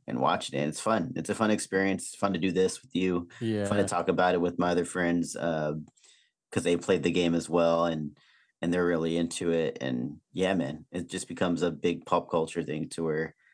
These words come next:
Speaker 1: it's out there, and, uh, it's just been great, man. I've enjoyed it. I'm
Speaker 2: It's
Speaker 1: sad that it's gone.
Speaker 2: Yeah, they still, they, they did nail it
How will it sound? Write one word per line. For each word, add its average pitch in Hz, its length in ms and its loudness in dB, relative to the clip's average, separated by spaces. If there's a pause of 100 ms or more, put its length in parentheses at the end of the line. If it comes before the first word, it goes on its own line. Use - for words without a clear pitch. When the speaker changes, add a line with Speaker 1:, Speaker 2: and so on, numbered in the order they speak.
(200)
Speaker 1:
it's - 180 -6
out 78 240 -2
there, 80 260 0
and, 73 320 -8 (440)
uh, 62 340 -2 (800)
it's - 160 -4
just 110 160 -8
been 104 160 2
great, 107 320 -2 (140)
man. 98 260 -4
I've 92 140 0
enjoyed 104 260 4
it. 73 40 2
I'm 95 80 2
Speaker 2:
It's - 100 -2
Speaker 1:
sad 107 160 0
that 110 100 4
it's 87 140 -4
gone. 95 340 0 (1200)
Speaker 2:
Yeah, 131 400 2
they 143 100 4
still, 147 260 2
they, 135 160 4
they 131 280 2
did 131 260 0
nail 113 340 2
it 82 120 -2